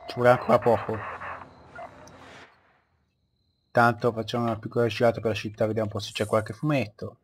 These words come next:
Infatti c'è. Ma questo qui vuole i treni. Sport, dobbiamo una ferrovia. Va bene, costruirò una, una stazione ferroviaria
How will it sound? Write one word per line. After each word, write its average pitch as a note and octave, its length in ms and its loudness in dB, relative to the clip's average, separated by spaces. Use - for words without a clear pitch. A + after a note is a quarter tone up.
Infatti - 280 -4
c'è. G2+ 400 0
Ma G#2+ 80 -12
questo G#2 220 -10
qui A#2+ 80 -2
vuole G#2+ 240 0
i C3 40 0
treni. G#2+ 420 0
Sport, D3+ 320 2
dobbiamo D#3 400 4
una C#3 380 -4
ferrovia. A#2 460 0
Va D#3 140 6
bene, C#3 320 4
costruirò C3 420 2
una, B2+ 160 0
una B2 180 -4
stazione A2+ 320 -8
ferroviaria A#2 680 2